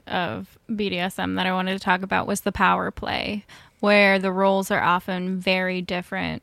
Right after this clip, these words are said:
from who your everyday person is. Your everyday life can be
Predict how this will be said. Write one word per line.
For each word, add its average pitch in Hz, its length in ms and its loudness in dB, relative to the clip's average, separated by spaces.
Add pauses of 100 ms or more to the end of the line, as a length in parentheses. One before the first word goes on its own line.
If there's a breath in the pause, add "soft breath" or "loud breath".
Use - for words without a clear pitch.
from 180 640 -4
who 196 100 0
your 185 220 2
everyday 180 960 0
person - 440 -8
is. - 580 -10 (260 soft breath)
Your 226 180 6
everyday 233 680 4
life 175 500 0 (760)
can 233 380 2
be 196 480 0